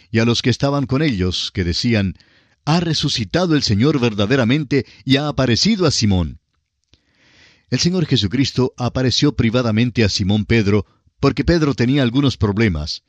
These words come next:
y el Señor necesitaba hablar con él personalmente, y como lo veremos en nuestro estudio del Evangelio según San Juan, el Señor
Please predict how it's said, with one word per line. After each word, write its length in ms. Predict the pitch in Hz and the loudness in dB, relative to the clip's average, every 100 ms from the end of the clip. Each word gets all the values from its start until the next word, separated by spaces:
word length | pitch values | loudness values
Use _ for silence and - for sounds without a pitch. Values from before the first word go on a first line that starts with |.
| _ _ - | _ _ -2
y 80 | 120 | 0
el 60 | |
Señor 340 | 127 147 185 156 | 0 0 0 0
necesitaba 640 | 139 120 - 98 131 120 | -2 -2 -4 -2 -2 -2
hablar 300 | 104 123 131 | -2 -4 -2
con 200 | 107 104 | -2 0
él 140 | 117 | 0
personalmente, 920 | - 123 120 123 135 160 139 92 78 - _ _ _ - | -2 -4 -2 -2 -2 -2 -2 -4 -10 -12 _ _ _ -8
y 100 | 110 | -4
como 200 | 98 95 | -2 0
lo 100 | 87 | 0
veremos 400 | 87 127 117 - | 0 0 0 0
en 100 | 87 | 0
nuestro 300 | 110 104 101 | 0 0 -2
estudio 400 | - 127 135 123 | -2 0 2 2
del 100 | 104 | 2
Evangelio 500 | 92 87 78 117 113 | 0 -2 -2 -2 0
según 320 | - 85 107 | -2 -2 -2
San 200 | - 87 | -2 -4
Juan, 320 | - 131 127 - _ _ _ _ | -2 -2 -2 -6 _ _ _ _
el 140 | 127 | -2
Señor 480 | 110 98 104 110 101 | 0 0 2 2 0